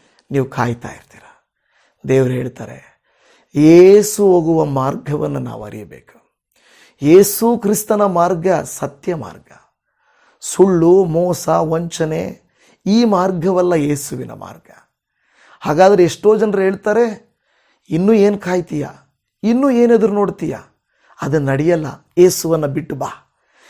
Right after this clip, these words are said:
ನೋಡಿ, ಈ ಕಡೆ ಹೋಗೋಣ ಬಾ, ಈ ಕಡೆ ಹೋಗೋಣ ಬಾ, ಅಲ್ಲಿ ಬೇಗ ಆಗುತ್ತೆ, ಇಲ್ಲಿ ಬೇಗ ಸಿಗುತ್ತೆ,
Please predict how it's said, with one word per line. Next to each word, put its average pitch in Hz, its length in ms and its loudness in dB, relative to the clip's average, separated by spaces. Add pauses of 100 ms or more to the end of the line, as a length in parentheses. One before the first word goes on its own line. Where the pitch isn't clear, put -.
(160)
ನೋಡಿ, 214 220 4
ಈ 233 40 2
ಕಡೆ 226 180 6
ಹೋಗೋಣ 208 300 4
ಬಾ, 175 200 -2 (640)
ಈ 240 120 0
ಕಡೆ 240 200 4
ಹೋಗೋಣ 226 340 6
ಬಾ, 185 480 -6 (180)
ಅಲ್ಲಿ 165 200 4
ಬೇಗ 160 260 2
ಆಗುತ್ತೆ, 143 420 0
ಇಲ್ಲಿ 185 320 -2
ಬೇಗ 190 220 2
ಸಿಗುತ್ತೆ, 180 600 -4